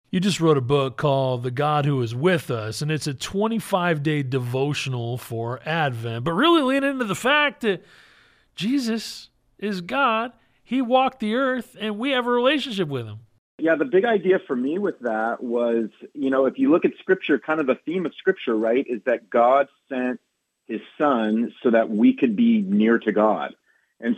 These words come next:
Speaker 2: so this idea of God's presence and his nearness to us through Christ, it's just, it's essential, you know, it's, it's the big idea really when you look, if you wanna just,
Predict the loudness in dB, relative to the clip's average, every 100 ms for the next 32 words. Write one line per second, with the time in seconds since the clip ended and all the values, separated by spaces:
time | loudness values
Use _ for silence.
0 | 2 6 6 4 2 0 2 2 6 6
1 | 6 4 0 0 -2 -2 -6 0 0 0
2 | -4 -6 -6 -4 -4 -2 0 2 0 -2
3 | -4 -4 -10 -14 -4 0 0 -2 -12 -12
4 | 0 0 0 _ _ -12 -6 -6 0 0
5 | 0 -2 -6 -8 -8 -6 -2 0 0 -4
6 | 0 0 0 -2 2 4 4 4 2 2
7 | 0 0 -4 -4 -4 -6 -6 -2 0 0
8 | -2 0 0 0 -2